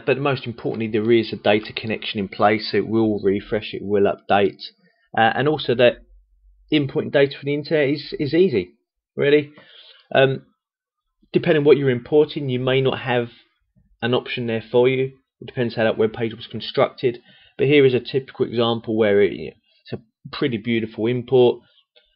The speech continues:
uh, apart from the kind of goals column. I don't think there's any other issues at the moment on there,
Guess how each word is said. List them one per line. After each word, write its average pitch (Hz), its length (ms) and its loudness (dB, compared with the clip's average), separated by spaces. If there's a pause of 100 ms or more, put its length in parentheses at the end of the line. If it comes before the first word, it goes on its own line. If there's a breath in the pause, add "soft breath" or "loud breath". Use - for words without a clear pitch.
(120)
uh, 107 160 0
apart - 300 -2
from 113 120 -12
the - 60 -16
kind 107 200 -8
of 104 80 -12
goals 113 420 0
column. 120 440 -2 (200)
I - 40 -12
don't - 80 -16
think 113 100 -10
there's 101 120 -6
any 110 340 -2 (880 soft breath)
other 107 280 -2
issues 107 360 -2
at - 60 -4
the - 60 -10
moment 107 340 -2
on 113 140 -4
there, 110 260 -2